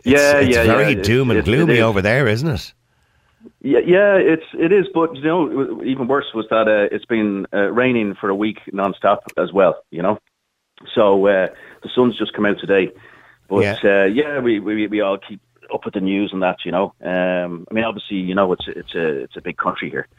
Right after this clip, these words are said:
Speaker 1: You
Speaker 2: I
Speaker 1: know?
Speaker 2: mean, we,
Speaker 1: So,
Speaker 2: we're
Speaker 1: and
Speaker 2: doing
Speaker 1: many,
Speaker 2: the whole
Speaker 1: many
Speaker 2: thing.
Speaker 1: families.
Speaker 2: We're doing the social isolation. We're doing the, all the
Speaker 1: Yeah.
Speaker 2: unnecessary businesses closed. We're doing all that kind of stuff, right?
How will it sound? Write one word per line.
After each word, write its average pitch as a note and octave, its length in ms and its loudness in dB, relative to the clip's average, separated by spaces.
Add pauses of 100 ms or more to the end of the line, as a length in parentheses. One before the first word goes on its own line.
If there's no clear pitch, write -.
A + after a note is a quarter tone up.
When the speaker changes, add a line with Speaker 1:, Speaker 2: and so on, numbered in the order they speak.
(340)
Speaker 1:
You C#2 100 -6
Speaker 2:
I D2+ 80 0
Speaker 1:
know? E2 60 0
Speaker 2:
mean, G#3+ 140 0
we, B3 140 -4
Speaker 1:
So, - 160 4
Speaker 2:
we're - 160 4
Speaker 1:
and E3+ 80 2
Speaker 2:
doing G3+ 160 4
Speaker 1:
many, D#3 100 2
Speaker 2:
the D3 60 4
whole D3+ 120 4
Speaker 1:
many C#3 140 2
Speaker 2:
thing. B2+ 140 2
Speaker 1:
families. A#2+ 180 -2
Speaker 2:
We're A#2+ 80 2
doing D#3 220 0
the A#2+ 80 -2
social A#2 380 -2
isolation. G2 800 -4
We're F2+ 100 -2
doing G2+ 300 0
the, F#2+ 240 -2
all F#2 220 0
the F2+ 280 0
Speaker 1:
Yeah. F#2+ 60 -4
Speaker 2:
unnecessary F2 560 -2
businesses E2+ 460 0
closed. F#2 400 -2
We're F2 80 -2
doing A#2 220 -2
all G2+ 200 0
that F2+ 160 -4
kind F2 160 -4
of D2 80 -6
stuff, E2 260 -6
right? F#2+ 220 -2